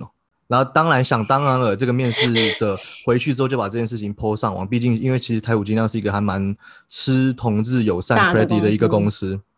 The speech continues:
Speaker 1: 所以说我觉得就是他当然想当然，就是他，台虎精酿那个时候因为这件事情造成很大的公关危机。那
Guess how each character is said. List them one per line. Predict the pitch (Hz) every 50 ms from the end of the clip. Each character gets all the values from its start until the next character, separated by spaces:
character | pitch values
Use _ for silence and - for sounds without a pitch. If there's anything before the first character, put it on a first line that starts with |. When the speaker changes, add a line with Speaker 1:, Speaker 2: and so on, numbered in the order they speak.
| _ _ - -
Speaker 1:
所 | - 170 151
以 |
说 | - 180 180
我 | 165 120
觉 | 107 - 113 110
得 | 113 110
就 | 110 139 135
是 | 131 135 131 120 113 107 104 107 - _ _ _ -
他 | 147 147
当 | 160 151
然 | 143 135
想 | - 117 104
当 | 107 120
然， | 120 104
就 | 98 104 117
是 | 113 110
他， | - 110 104 95
台 | - 120 120
虎 | 117 104
精 | 101 113
酿 | 117 113
那 | 117
个 | 113 101
时 | -
候 | 110 98
因 | 110 113
为 | 117 110
这 | 110 113
件 | 107 104
事 | 101 110 98
情 | 98 98
造 | - 107 101
成 | 98 95
很 | 95 90 87
大 | 101 101
的 | 98 92
公 | - 95 98 98
关 | 98 95 95 98
危 | 90 - - 87
机。 | 92 95 85 78 73 - _ _ _ - - - - - _ -
那 | 170 180 185 165